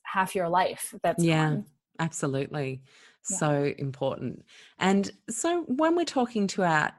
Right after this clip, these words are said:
Speaker 2: teenagers, uh, or, or preteens about menstruation, I feel like it'd be really useful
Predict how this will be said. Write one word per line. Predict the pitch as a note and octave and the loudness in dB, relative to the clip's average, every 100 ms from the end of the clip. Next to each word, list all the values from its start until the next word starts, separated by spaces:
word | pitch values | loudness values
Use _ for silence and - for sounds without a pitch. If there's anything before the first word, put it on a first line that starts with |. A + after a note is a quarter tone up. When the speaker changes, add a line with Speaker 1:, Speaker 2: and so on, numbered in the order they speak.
| D#3 _ - | -20 _ -8
Speaker 2:
teenagers, | E3+ E3 D#3 C#3 - - - G3 - - | -2 0 0 -2 -4 -8 -8 -10 -12 -8
uh, | C#3 C3 | -6 -4
or, | C3 - - | -6 -8 -8
or | B2+ | -8
preteens | - D3 C3+ C3 F#2 F2+ F2 - | -2 -2 0 -4 -6 -8 -10 -6
about | - C3 C3+ C3+ - | -6 0 0 0 -4
menstruation, | - C#3+ B2 C3+ A#2 - G#2 C3+ D3 - - - | -4 -2 -2 -4 -4 -4 -6 -8 -12 -20 -6 -4
I | |
feel | F3+ A#3 C4 | 0 4 4
like | D#4 C#4 | 2 -2
it'd | G3 | 0
be | F3 | 2
really | D#3 D#3+ E3 | 2 2 0
useful | C#3+ D#3+ C#4 - - F#2 - | 0 0 -2 -4 -6 -6 -10